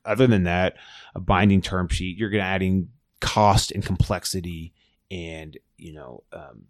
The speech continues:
time to getting that thing signed. The last thing you wanna do is send them a term sheet, say, "Okay, great." Now they gotta run it by their attorney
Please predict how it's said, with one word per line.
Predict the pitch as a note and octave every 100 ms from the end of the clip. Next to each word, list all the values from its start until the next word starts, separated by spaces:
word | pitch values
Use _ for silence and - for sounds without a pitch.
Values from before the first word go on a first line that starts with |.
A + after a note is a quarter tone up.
| -
time | - A2 F#2+
to | F#2+
getting | F2 E2+
that | D#2+ -
thing | D2 C#2
signed. | - C#2 C#2+ - -
The | D#3+
last | E3+
thing | D#3+
you |
wanna | C3
do | B2
is | A#2
send | C3 B2+
them | G#2
a |
term | - A#2
sheet, | - A2
say, |
"Okay, | A2+ A#2
great." | G2+ A2 G#2
Now | G#2+
they | G#2+
gotta | G#2+ G2+
run | G#2
it |
by | G2+
their | F#2+ E2
attorney | - G#2 F2+ D#2+ C#2+